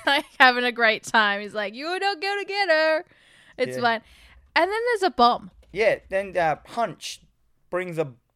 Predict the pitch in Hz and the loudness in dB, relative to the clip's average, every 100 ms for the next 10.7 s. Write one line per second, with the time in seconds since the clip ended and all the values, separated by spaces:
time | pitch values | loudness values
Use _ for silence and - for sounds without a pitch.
0 | _ - 196 196 - 185 151 131 160 156 | _ -8 -4 -4 -4 -8 -6 -2 0 0
1 | 131 120 143 147 147 127 110 147 151 139 | -4 -6 -10 -6 -6 -6 -4 0 0 0
2 | 120 120 135 151 131 165 147 135 - 127 | -2 -4 -8 -6 -4 -2 -2 -4 -4 -8
3 | - 131 123 302 302 302 - 294 294 285 | -8 -6 -2 -2 -2 -10 -4 0 0 0
4 | 269 247 233 220 214 202 196 - 185 175 | 0 0 -2 -4 -6 -6 -10 -12 -10 -10
5 | - _ _ _ _ _ _ _ 254 240 | -10 _ _ _ _ _ _ _ 0 0
6 | 202 185 214 - 185 165 160 151 160 156 | -2 -2 -4 -2 0 2 0 -2 -2 -4
7 | 160 151 - 160 156 - 208 202 208 214 | -6 -4 -2 0 -2 -6 -14 -10 -8 -8
8 | 214 220 269 _ _ _ 247 240 240 240 | -10 -10 -12 _ _ _ -12 -8 -8 -8
9 | 233 254 392 - _ - - _ 247 254 | -8 -8 -12 -18 _ -20 -20 _ 0 2
10 | 269 262 - - - - | 2 0 -6 0 0 0